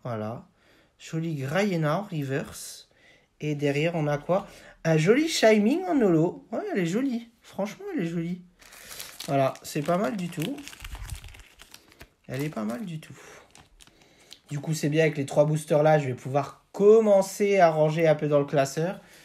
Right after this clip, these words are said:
Parce que pour l'instant, je les ai pas rangés dans le classeur. Dans le sens où, bah, <laughs> quand, euh, t'ouvres trois boosters, euh, commencer à ranger dans un classeur, bah, avec tous les trous qu'il y a, euh, tu dois bien t'amuser, quoi, hein.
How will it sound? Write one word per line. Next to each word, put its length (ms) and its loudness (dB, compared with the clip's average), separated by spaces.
Parce 120 -18
que 60 -4
pour 160 -6
l'instant, 320 -2
je 100 -4
les 140 -6
ai 60 -4
pas 140 -2
rangés 300 -4
dans 140 0
le 60 -6
classeur. 500 -6
Dans 100 -2
le 60 -2
sens 440 -2
où, 120 -2
bah, 480 -2
<laughs> 600 -18
quand, 240 0
euh, 140 2
t'ouvres 380 0
trois 240 4
boosters, 560 6
euh, 240 6
commencer 380 0
à 80 4
ranger 260 2
dans 220 0
un 80 2
classeur, 640 -2
bah, 340 4
avec 140 -2
tous 140 -4
les 120 0
trous 160 -8
qu'il 200 -4
y 20 2
a, 240 6
euh, 120 2
tu 180 -10
dois 180 0
bien 240 -2
t'amuser, 460 -2
quoi, 220 -10
hein. 60 -10